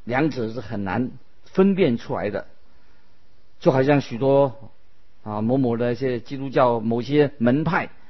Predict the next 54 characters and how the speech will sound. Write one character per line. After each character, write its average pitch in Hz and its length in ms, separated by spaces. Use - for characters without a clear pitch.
或 151 120
者 135 100
某 120 140
些 156 160
学 139 240
说， 151 320
有 143 160
时 165 160
开 175 240
始 123 220
我 117 100
们 127 100
听 175 220
起 131 100
来， 107 140
哎， 160 160
好 131 140
像 151 180
还 - 160
不 185 100
错， - 340
开 220 200
始 151 100
都 175 140
听 208 200
不 208 80
出 196 160
有 143 100
什 135 120
么 156 80
不 - 140
对 214 180
的 147 80
地 139 160
方， 139 240
可 143 140
是 160 420
我 123 100
们 143 80
看 147 360
后 214 220
来 147 180
慢 175 160
慢 156 180
就 139 240
发 151 200
现， 135 320
哎 127 60
呦， 151 220
他 160 120
们 160 100
有 117 100
一 113 40
些 139 260